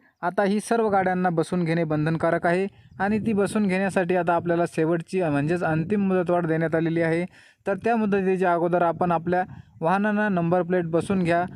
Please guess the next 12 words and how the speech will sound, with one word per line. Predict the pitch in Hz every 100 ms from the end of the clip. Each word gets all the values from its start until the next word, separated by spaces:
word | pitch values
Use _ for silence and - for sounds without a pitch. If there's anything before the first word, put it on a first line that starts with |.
| - -
आणि | 170 180 214
ती |
नंबर | 226 208 196 190
प्लेट | 190 180
बसवण्यासाठी | 160 185 190 180 170 175 -
कशाप्रकारे | 180 214 190 190 185 180
अर्ज | 175 165 170
कशा | 175 175
करायचा, | - 160 160 165 175 -
कशाप्रकारे | 180 202 190 185 185 175
ऑनलाइन | 160 165 180 175
करायची, | 175 165 160 175